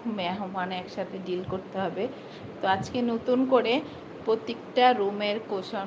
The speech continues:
কভার থেকে শুরু করে সব চেঞ্জ করে দিছি। সবগুলা নতুন নতুন আবার কুশন কভার লাগিয়ে দিলাম। এই যে সুন্দর করে নতুন নতুন কুশন কভার লাগাইছি। একটু যদি ঘরটাকে গুছিয়ে নতুনত্ব দেওয়া যায়,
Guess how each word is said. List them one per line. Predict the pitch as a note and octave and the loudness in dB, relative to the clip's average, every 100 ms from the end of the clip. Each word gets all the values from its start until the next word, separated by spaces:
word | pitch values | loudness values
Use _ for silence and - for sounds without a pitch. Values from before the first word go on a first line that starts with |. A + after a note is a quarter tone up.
| G3+ | 0
কভার | G3 F#3 F#3 - | 2 2 0 -2
থেকে | G#3+ F#3+ G3 - | -6 -4 -6 -4
শুরু | G#3 F#3+ F#3+ | -4 -4 -4
করে | F#3 F#3+ G3 | -4 -4 -2
সব | A3+ A3 | -4 -4
চেঞ্জ | - A3+ A3 G#3+ | -2 2 2 0
করে | G3+ G#3 | -2 -2
দিছি। | G#3 - G#3+ C#4+ - - - - - - | -4 -4 -4 -4 -8 -14 -14 -14 -14 -4
সবগুলা | G#3+ F#3+ - F#3+ | -2 -2 -2 -4
নতুন | G3+ F#3+ F#3 F#3 F#3 | -2 -6 -4 -4 -4
নতুন | F#3+ F#3+ F#3 | -6 -6 -6
আবার | F3 F#3 F#3 | -2 -2 -4
কুশন | F#3+ F#3+ F#3+ | -6 -6 -4
কভার | F#3+ F#3 F#3+ | -2 -2 -2
লাগিয়ে | F#3 F#3 F3 E3 | -2 -2 -4 -4
দিলাম। | E3 F#3 B3+ - - - - - - - - | -4 -2 -2 -6 -12 -14 -14 -14 -14 -14 -10
এই | F3+ E3+ | -8 -2
যে | F#3+ A#3+ - - - - | 0 0 -4 -12 -12 -8
সুন্দর | - G3+ G3 G3 G3+ | -4 -2 -2 -2 -2
করে | F#3+ F#3 F#3 F#3+ | -2 0 0 -2
নতুন | F#3+ F#3+ F#3+ F#3 | -2 -4 -4 -4
নতুন | - F#3+ F#3 | -4 -4 -4
কুশন | F3 F#3+ F#3+ | -6 -6 -2
কভার | F3+ F3+ F3+ | 0 0 0
লাগাইছি। | F3+ F3+ F#3 - - A3+ - - - - - - | -2 -2 -4 -4 -4 -4 -6 -10 -12 -12 -10 -6
একটু | A3+ - C4+ C#4 | -6 -4 -2 0
যদি | B3+ B3+ B3+ | 0 2 0
ঘরটাকে | B3 G#3+ G3+ - G#3 - G#3 G#3 G#3+ - | 4 2 2 0 0 0 0 0 -2 -2
গুছিয়ে | F#3 F#3 - G3+ F#3 G3 - - - - | -2 -2 -2 0 2 0 -4 -12 -8 -2
নতুনত্ব | G3+ G3+ G#3+ G#3 G3+ F#3+ | 0 2 2 2 2 2
দেওয়া | F#3 F3+ E3+ | 4 4 4
যায়, | F3 G3+ | 0 -4